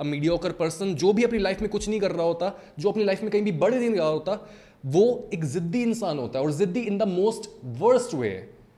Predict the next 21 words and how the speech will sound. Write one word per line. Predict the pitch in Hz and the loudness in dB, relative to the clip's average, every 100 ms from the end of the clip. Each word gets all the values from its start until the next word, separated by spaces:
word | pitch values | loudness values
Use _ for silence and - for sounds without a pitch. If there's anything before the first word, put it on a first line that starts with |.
| _ _ _ _ _ - | _ _ _ _ _ -2
ये | 170 | 0
नहीं | 233 254 | 2 2
कि | 254 240 | 0 0
ज़िद | 165 117 202 196 | -2 2 2 2
पकड़ी | 196 190 202 | -2 0 0
और | 196 | 2
आप | 196 190 | 2 2
life | 170 170 | 0 0
में | 190 | -2
आगे | 151 185 | -2 0
बढ़ | 170 160 | 0 0
रहे | 156 | -2
हो | |
कि | 156 | -2
आप | 175 165 | -2 -2
हार | 139 160 | -4 -2
नहीं | 185 | -2
मान | 135 | -4
रहे | 131 | -4
हो, | 151 | -2
नहीं, | 208 120 | -2 -4